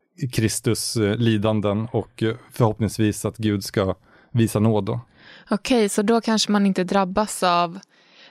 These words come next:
Speaker 2: pesten för att man har redan skadat sig själv,
Speaker 1: Ja, men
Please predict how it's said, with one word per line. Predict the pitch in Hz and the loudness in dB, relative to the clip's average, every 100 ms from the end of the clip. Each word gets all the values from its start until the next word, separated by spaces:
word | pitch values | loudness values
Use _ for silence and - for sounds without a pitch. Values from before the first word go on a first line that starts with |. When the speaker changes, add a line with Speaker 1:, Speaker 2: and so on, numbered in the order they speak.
| - | -6
Speaker 2:
pesten | 185 185 - 208 190 180 | -4 -4 -4 0 0 0
för | 190 | -2
att | 185 | -2
man | 185 185 175 | 0 -2 0
har | 190 | 0
redan | 185 165 175 | 0 0 -4
skadat | - 190 175 190 - | -2 0 2 0 -2
sig | 190 | -4
själv, | - 196 156 240 | -2 -4 -4 -6
Speaker 1:
Ja, | |
men | - | 0